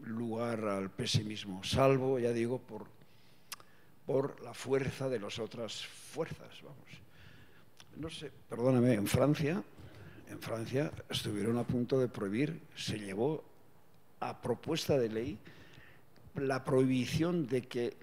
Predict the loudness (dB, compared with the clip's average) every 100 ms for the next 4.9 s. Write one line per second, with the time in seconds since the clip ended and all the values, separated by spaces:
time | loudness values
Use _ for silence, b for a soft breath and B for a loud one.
0 | -12 -6 -4 -2 0 0 -2 -2 2 2
1 | 2 0 -2 -6 -8 -8 -8 -8 -6 -6
2 | -4 -4 -4 -6 -4 -4 -4 -4 -4 -2
3 | -4 -4 -2 -2 -2 -4 -6 -6 B B
4 | B -2 0 4 4 6 6 4